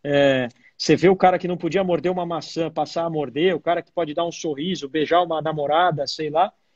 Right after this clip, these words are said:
é, porque ele ganhou um dente novo, cara, isso é, é gratificante. É, e, e educação nem se fala, educação é um prazer imenso, cara. Você vê a transformação de pessoas ao longo do tempo, é,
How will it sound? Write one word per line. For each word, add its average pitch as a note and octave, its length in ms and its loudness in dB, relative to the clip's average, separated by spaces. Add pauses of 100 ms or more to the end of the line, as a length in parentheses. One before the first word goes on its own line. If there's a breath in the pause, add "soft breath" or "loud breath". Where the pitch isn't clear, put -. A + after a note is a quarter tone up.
(240)
é, D3 180 2
porque D3+ 260 0
ele E3 120 4
ganhou E3 280 0
um D#3+ 60 -4
dente D#3 320 -2
novo, D3+ 320 -2
cara, C#3+ 180 -4
isso - 140 -6
é, D#3+ 300 -2
é D#3+ 40 -2
gratificante. F3+ 920 0 (420)
É, B2+ 380 -6 (280)
e, G#3+ 220 6
e - 20 8
educação B3+ 480 6
nem D4 140 -2
se B3+ 140 -2
fala, E3 340 0
educação F#3 380 -4
é - 20 -4
um G3+ 40 -8
prazer G#3 320 0
imenso, D3 340 -8
cara. C#3 160 -14
Você D#3+ 100 -12
vê F3 80 -4
a G3 80 -2
transformação F3+ 640 -6
de F3 80 -14
pessoas D#3+ 560 -4
ao D#3 80 -2
longo E3 200 -4
do D3 120 -6
tempo, F#3 460 -4
é, E3+ 260 -2